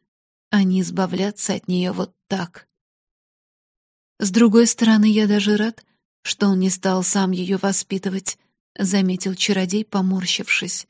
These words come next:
"Кто знает, какие чувства она бы в нем вызывала. А тут еще и забытая богиня, и жены, которых они с Джеремай погубили".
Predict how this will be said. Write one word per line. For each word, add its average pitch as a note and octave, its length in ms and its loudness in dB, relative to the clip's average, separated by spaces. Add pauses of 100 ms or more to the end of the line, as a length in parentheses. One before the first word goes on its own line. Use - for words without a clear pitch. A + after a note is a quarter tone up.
(580)
"Кто - 280 0
знает, G3 540 -2 (480)
какие G3 400 0
чувства F#3+ 540 0
она F#3 160 0
бы F#3 100 0
в F#3 80 -2
нем F#3 240 2
вызывала. F#3 600 -2 (760)
А F#3 140 -2
тут F#3+ 200 -2
еще F#3+ 300 0
и F#3+ 80 2
забытая F#3 520 -2
богиня, F3+ 680 -2 (640)
и G3 160 4
жены, F#3 540 -2 (480)
которых F#3+ 540 -2
они F#3 240 -2
с F3 80 -10
Джеремай F#3 680 -2
погубили". F3+ 680 -6